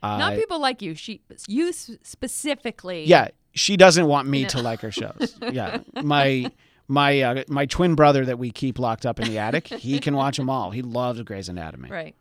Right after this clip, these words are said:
Speaker 2: Yeah.
Speaker 1: Well, you, you're not only the center of the universe, you're the center of Shondaland, clearly.
Speaker 2: Clearly.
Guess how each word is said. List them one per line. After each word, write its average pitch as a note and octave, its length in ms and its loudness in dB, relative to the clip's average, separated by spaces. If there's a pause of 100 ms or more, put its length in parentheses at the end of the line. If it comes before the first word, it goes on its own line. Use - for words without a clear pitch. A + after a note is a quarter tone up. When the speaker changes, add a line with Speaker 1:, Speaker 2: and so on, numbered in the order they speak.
Speaker 2:
Yeah. G3 140 -6
Speaker 1:
Well, C#4 80 -6
you, D#4 260 -8 (280)
you're B3+ 80 -12
not E4+ 140 -2
only E4+ 160 -6
the B3 80 -8
center A#3 300 -8
of G#3 80 -12
the F3+ 100 -12
universe, E3+ 420 -10
you're F3+ 120 -12
the E3+ 80 -14
center E3 280 -12
of D3+ 80 -16
Shondaland, D3+ 600 -14 (100)
clearly. D3 440 -10 (240)
Speaker 2:
Clearly. G#3 480 8